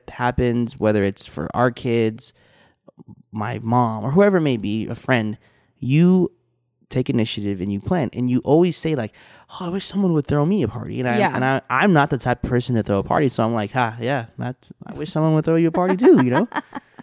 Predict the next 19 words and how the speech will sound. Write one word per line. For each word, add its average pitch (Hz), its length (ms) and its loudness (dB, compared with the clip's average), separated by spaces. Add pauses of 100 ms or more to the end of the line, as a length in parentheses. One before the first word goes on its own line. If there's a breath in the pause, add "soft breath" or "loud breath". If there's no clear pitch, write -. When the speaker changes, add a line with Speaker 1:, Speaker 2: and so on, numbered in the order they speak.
(160)
Speaker 1:
Because 214 320 0
I 190 120 2
just, - 300 0
that's 190 180 2
just 190 180 -2
not 165 180 2
me. 135 340 0
Speaker 2:
Yeah. 190 280 -10
Speaker 1:
And 143 240 2
I, 135 320 -2
if 135 180 -4
I 139 260 2
took - 340 0
on 143 380 2 (480)
that 110 220 -2
role, 156 540 4 (380 soft breath)
there 110 120 -2
would 107 280 -6
be 98 360 -6